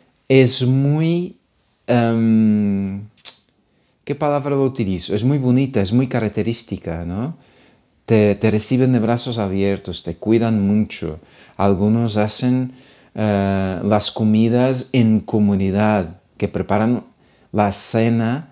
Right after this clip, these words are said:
entre, incluso los peregrinos y los voluntarios preparan la cena, el desayuno. Hay celebraciones, em, eh,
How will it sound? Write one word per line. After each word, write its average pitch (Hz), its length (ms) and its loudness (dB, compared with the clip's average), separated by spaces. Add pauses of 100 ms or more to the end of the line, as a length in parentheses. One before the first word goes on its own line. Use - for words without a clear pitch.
(300)
entre, 107 480 2
incluso 131 400 0
los 131 160 2
peregrinos 110 840 2
y 104 80 -2
los 101 220 0
voluntarios 127 840 0 (260)
preparan 110 460 -2
la 117 120 -2
cena, 104 520 -2
el 92 140 -4
desayuno. 101 800 0 (600)
Hay 127 460 4
celebraciones, 127 1700 0 (420)
em, 101 1200 0 (760)
eh, - 480 -14